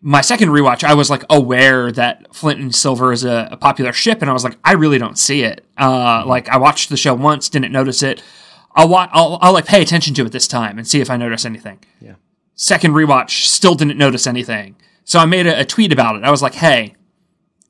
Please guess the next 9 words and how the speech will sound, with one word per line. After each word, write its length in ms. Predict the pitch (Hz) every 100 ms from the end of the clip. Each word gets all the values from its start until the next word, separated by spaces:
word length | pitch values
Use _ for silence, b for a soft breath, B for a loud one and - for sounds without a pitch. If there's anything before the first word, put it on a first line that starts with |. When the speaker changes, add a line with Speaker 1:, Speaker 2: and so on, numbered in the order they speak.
| _ -
Speaker 1:
I 100 | 160
know 800 | 170 170 170 170 160 160 147 _ _ _ _ _ _ _ _
Flint 380 | _ - 180 170
and 100 | 139
Silver 260 | - 165 143
is 80 | 135
a 40 |
popular 340 | 175 160 143 135
ship. 380 | - 202 -